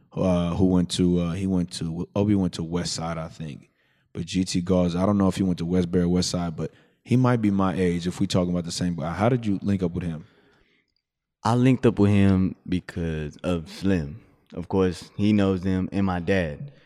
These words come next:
Speaker 2: My dad is, like, very, like, very, like, good with his manager.
Speaker 1: Okay.
Speaker 2: And I met his manager in person, very nice person. And I just went to G T house. Like, my dad just was like, "You wanna do a song with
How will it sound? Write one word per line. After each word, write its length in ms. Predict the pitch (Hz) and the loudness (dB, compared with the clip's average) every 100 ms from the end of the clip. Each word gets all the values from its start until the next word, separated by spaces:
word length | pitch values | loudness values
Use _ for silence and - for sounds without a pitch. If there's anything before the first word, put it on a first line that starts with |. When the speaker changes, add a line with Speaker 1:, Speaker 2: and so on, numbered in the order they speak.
| _ | _
Speaker 2:
My 140 | - 92 | -2 2
dad 320 | 90 107 101 | 6 8 8
is, 100 | 92 | 4
like, 300 | 90 85 67 | 2 0 -4
very, 880 | 87 101 98 95 92 87 82 80 123 | 0 2 4 2 0 -2 -6 -8 -12
like, 340 | 107 87 73 71 _ _ _ _ _ _ | -6 -6 -6 -12 _ _ _ _ _ _
very, 380 | 143 160 127 95 78 - - _ _ _ | 6 6 4 0 -8 -18 -20 _ _ _
like, 400 | 82 85 71 55 | -8 -8 -8 -2
good 260 | 110 123 113 | 6 8 8
with 100 | 107 | 6
his 140 | 101 | 4
manager. 580 | 90 104 101 87 82 80 - _ 101 | 2 0 0 -2 -6 -10 -14 _ -4
Speaker 1:
Okay. 260 | 95 90 92 _ | -2 -2 -6 _
Speaker 2:
And 100 | 110 | 4
I 60 | 123 | 6
met 220 | 123 131 | 6 6
his 100 | 104 | 6
manager 420 | 110 110 104 98 | 6 6 4 2
in 60 | 95 | 2
person, 560 | 107 98 98 95 113 - | 4 2 0 -2 -4 0
very 280 | 104 104 | 4 4
nice 240 | 98 92 92 | 4 0 -2
person. 520 | 92 92 92 92 90 - _ _ _ _ _ | -4 -4 -4 -8 -8 -14 _ _ _ _ _
And 640 | 95 95 92 90 87 82 - _ _ _ _ _ _ _ _ - | 0 2 2 2 0 -4 -8 _ _ _ _ _ _ _ _ 0
I 100 | 135 | 2
just 180 | 123 101 | 4 4
went 220 | 95 120 | 4 4
to 80 | 113 | 2
G 200 | 95 113 | 0 0
T 220 | 107 110 | 0 0
house. 240 | 104 107 95 | 2 0 0
Like, 140 | 104 | 2
my 120 | 110 | 2
dad 360 | 98 104 113 95 | 6 8 6 4
just 180 | 101 95 | -2 -4
was 80 | 92 | -2
like, 340 | 85 78 60 | -2 -2 2
"You 80 | 107 | 4
wanna 140 | 104 | 6
do 160 | 95 95 | 4 0
a 60 | 92 | 0
song 420 | 104 98 98 95 | 0 0 0 0
with 300 | 90 87 | 0 -2